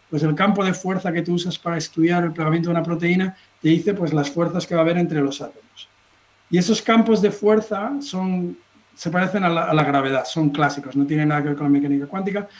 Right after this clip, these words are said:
aunque son más raros que la gravedad precisamente para intentar incorporar efectos cuánticos. Pero a veces falla, a veces no puedes incorporar bien esos efectos clásicos. Un ordenador cuántico te va a permitir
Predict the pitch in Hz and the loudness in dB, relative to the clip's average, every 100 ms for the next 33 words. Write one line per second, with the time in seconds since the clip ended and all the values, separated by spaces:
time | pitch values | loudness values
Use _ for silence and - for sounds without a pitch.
0 | - - 165 170 220 220 196 185 196 202 | -14 -4 -2 2 4 4 4 4 2 2
1 | 175 - 160 156 147 143 151 175 208 185 | -2 -4 -4 -2 -2 0 0 0 -2 -4
2 | 180 202 190 196 185 170 165 180 180 175 | -2 -2 -2 -2 0 0 0 0 -2 -4
3 | 165 156 160 165 160 147 - 147 - 147 | -8 -6 -4 -4 -4 -10 -16 -18 -14 -10
4 | 131 123 - - - _ - - 170 202 | -10 -12 -18 -20 -20 _ -20 -2 2 4
5 | 240 233 - - 190 151 143 151 180 196 | 2 0 -2 0 2 2 0 -2 -2 -2
6 | 196 185 220 - 165 156 151 151 151 147 | -2 0 0 0 -2 -2 -2 -2 -2 0
7 | 180 160 147 143 143 147 147 - 151 139 | 0 0 -2 -8 -8 -10 -12 -12 -10 -10
8 | 147 143 - - - _ 180 208 214 208 | -12 -16 -18 -20 -20 _ 0 2 4 4
9 | 202 202 214 208 208 190 170 175 185 180 | 2 2 2 4 2 0 0 -2 0 0
10 | 175 190 196 202 | 0 0 -4 -6